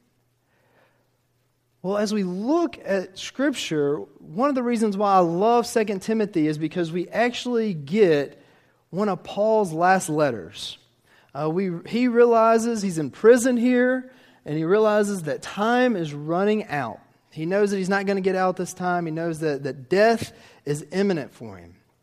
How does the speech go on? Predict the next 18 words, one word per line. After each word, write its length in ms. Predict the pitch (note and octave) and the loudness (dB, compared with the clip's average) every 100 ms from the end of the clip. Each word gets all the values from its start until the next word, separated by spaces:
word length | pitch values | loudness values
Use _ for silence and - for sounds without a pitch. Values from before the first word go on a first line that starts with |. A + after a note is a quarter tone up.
| _ _ _ _ _ _ _ _ _ _ _ - | _ _ _ _ _ _ _ _ _ _ _ -8
And 140 | F#3 | -4
so 120 | G#3 | -2
he 140 | G3 F#3 | -2 -2
writes 540 | D#3 F3+ A3 C4+ B3 | -4 -6 -4 -4 -4
this 240 | A#3+ A#3 | -6 -6
letter, 420 | G3 G#3+ A3 E3+ D#3 | -2 2 4 4 2
and 100 | F3 | 2
he 80 | |
writes 400 | F3 D#3 A3+ C4+ | -2 0 2 2
it 140 | C4 G3+ | -2 -6
to 100 | G#3+ | -6
someone 380 | - A#3 A#3 G3+ | -2 0 0 0
who 120 | G#3 | -4
he 120 | G3 | -6
calls 300 | F#3+ G#3+ G#3 | -2 -2 0
his 100 | F3 | -4
spiritual 840 | - - A#3 B3 B3+ - A#3+ A3+ | -8 -8 -4 -2 -2 -4 -4 -4
son. 640 | - - F#3+ E3+ A2+ E2+ | -6 -6 -2 -2 -2 -10